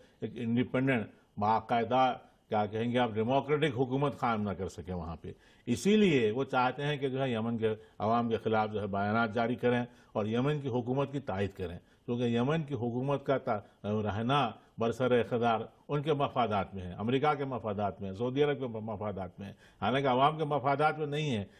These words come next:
اسی لیے اس قسم کے بیانات دے رہے ہیں۔ ہاں، ہو سکتا ہے کہ چند حامی ہوں گے اس کے بھی، کیونکہ سیکیورٹی forces وغیرہ ہیں، کوئی ملٹری forces وغیرہ ہے، اس میں جو ہے کچھ نہ کچھ تو حامی ہوا کرتے ہیں۔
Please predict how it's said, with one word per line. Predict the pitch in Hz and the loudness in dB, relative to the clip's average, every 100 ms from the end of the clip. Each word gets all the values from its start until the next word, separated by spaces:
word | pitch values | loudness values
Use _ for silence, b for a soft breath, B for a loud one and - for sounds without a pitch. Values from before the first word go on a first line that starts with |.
| B | B
اسی | 131 131 | -2 0
لیے | 180 180 | 2 2
اس | 175 | 0
قسم | 170 156 | -2 -2
کے | 156 | 0
بیانات | 135 127 143 151 | 2 2 2 0
دے | 127 | -2
رہے | 107 95 | -4 -4
ہیں۔ | 92 b b | -10 b b
ہاں، | 196 | -2
ہو | 151 170 | 0 0
سکتا | 196 185 | 0 0
ہے | 208 | 0
کہ | 185 | 0
چند | 190 185 | 0 0
حامی | 123 135 180 | 0 0 0
ہوں | 143 196 | 0 2
گے | 180 | 2
اس | 147 | 2
کے | 113 | -2
بھی، | 127 175 | -2 -4
کیونکہ | 160 156 | -4 -4
سیکیورٹی | 147 135 131 135 143 | -2 -2 0 0 0
forces | 120 131 | -2 -4
وغیرہ | 135 135 127 | -4 -4 -4
ہیں، | 123 113 - b b | -4 -6 -10 b b
کوئی | 139 131 | -2 0
ملٹری | 123 131 127 | 2 0 2
forces | 117 135 | 0 0
وغیرہ | 131 127 120 | 2 2 2
ہے، | 117 117 | 2 0
اس | 123 | -2
میں | 127 | -2
جو | 110 | 0
ہے | 117 | 0
کچھ | 113 | -4
نہ | 117 117 | -6 -4
کچھ | 123 | -2
تو | 117 104 B B | -4 -4 B B
حامی | 104 127 | -2 0
ہوا | 110 117 | 4 4
کرتے | 113 117 101 | 4 0 -4
ہیں۔ | 92 | -8